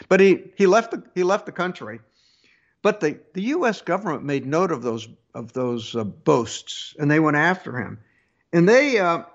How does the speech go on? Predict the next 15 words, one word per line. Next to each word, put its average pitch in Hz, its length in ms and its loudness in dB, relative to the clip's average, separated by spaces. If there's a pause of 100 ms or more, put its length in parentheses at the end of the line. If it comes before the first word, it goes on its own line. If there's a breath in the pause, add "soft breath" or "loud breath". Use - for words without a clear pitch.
(220)
they 214 140 0
convinced 185 680 -4
Spain 165 800 -2
to 151 320 -4
arrest 180 580 0
him 117 340 -4 (180 soft breath)
in 151 120 -2
October 151 560 0
of 135 100 -8
twenty 151 320 -10
twenty, 135 400 -10 (720 soft breath)
uh, 135 280 0 (300)
for 170 320 4
tax - 760 0
evasion. 156 720 -2